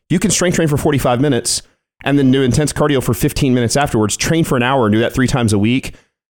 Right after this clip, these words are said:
The intense cardio and combination of strength training is an all, will reduce all-cause mortality by about eight X, like, massive. Like, reduce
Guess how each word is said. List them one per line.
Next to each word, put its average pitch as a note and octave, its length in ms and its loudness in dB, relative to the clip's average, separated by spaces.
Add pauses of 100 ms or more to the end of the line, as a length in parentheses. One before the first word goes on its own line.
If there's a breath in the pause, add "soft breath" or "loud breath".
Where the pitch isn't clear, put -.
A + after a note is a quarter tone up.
(760)
The C#3 200 0
intense F3+ 440 2
cardio F3+ 840 2
and C3 460 2
combination D#3+ 440 0
of B2+ 60 0
strength C#3 260 -2
training D#3+ 400 2
is C#3 380 0
an B2+ 200 2 (100)
all, E3+ 320 2
will C#3+ 200 2
reduce B2 520 0
all-cause C3 500 0
mortality G#2+ 480 2
by G2 120 2
about G2 300 0
eight A2 300 -2
X, - 420 -2 (380)
like, G#2 180 -4
massive. A#2 580 -2 (440)
Like, B2 160 -2
reduce D3+ 400 0